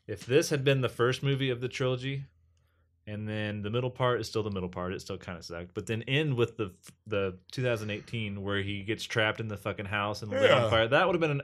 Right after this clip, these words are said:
Speaker 1: a-, awesome way to end the story and end the trilogy, 'cause you've got, like, this, what could have been this first one with this new one, Halloween Ends, where it's like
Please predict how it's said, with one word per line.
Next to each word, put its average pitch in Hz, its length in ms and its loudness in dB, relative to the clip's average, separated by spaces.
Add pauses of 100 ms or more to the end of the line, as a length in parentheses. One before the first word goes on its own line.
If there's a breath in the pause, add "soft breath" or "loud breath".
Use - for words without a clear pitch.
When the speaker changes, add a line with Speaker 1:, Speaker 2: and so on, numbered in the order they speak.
Speaker 1:
a-, 143 200 0
awesome 127 300 -2
way 120 160 2
to 113 180 2 (400 loud breath)
end 123 240 2
the 113 60 0
story 113 340 4
and 113 80 -2
end 107 220 -6
the 95 60 -8
trilogy, 95 360 -4
'cause 101 200 -6
you've 107 100 -8
got, 123 200 2
like, 104 280 0 (520 loud breath)
this, 117 240 -4 (180)
what 123 240 -2
could 156 120 6
have 147 80 0
been 143 120 2
this 139 160 0
first 156 320 4
one 117 260 -2
with 104 120 -8
this 107 140 -6
new 117 140 -4
one, 104 100 -4
Halloween 104 280 -4
Ends, 98 260 -6 (320 soft breath)
where 101 140 -2
it's 101 160 -4
like 98 240 0